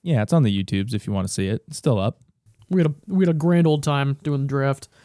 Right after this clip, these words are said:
Speaker 2: Um, had everyone come through, had some guests, had, um,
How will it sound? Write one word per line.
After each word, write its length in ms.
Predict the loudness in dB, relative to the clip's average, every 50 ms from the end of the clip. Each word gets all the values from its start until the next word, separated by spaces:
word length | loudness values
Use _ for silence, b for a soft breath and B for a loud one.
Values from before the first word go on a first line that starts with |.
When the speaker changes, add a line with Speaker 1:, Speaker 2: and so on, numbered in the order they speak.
| b b b b b b
Speaker 2:
Um, 360 | -8 -6 -4 -4 -4 -4 -6 -8 _ _ _ _ _ _ -6 0
had 120 | 0 2
everyone 240 | 4 4 2 2 2
come 180 | 0 0 0
through, 400 | 0 0 0 0 0 0 -2 -2 b b b b b b b _ _ _ _
had 180 | -8 -6 -6
some 160 | -4 -4 -2 0
guests, 420 | 0 0 0 0 -2 -4 -6 -8
had, 300 | -6 -6 -4 -4 -2 -4
um, 420 | -4 -2 -4 -4 -4 -6 -8 -10